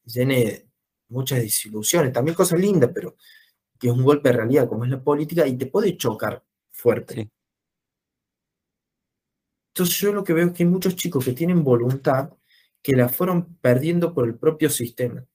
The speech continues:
Speaker 1: Pero ojo, también hay otros,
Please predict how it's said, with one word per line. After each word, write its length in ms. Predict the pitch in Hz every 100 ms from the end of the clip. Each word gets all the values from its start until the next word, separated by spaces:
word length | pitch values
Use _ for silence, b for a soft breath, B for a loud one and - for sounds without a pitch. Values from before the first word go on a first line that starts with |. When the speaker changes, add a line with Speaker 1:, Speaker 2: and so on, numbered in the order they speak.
| _ _ _ _ _ _ _ _ _ _
Speaker 1:
Pero 220 | 143 147 185
ojo, 300 | 180 127 123
también 300 | 120 156 180
hay 160 | 160
otros, 580 | 180 - 139 165 - -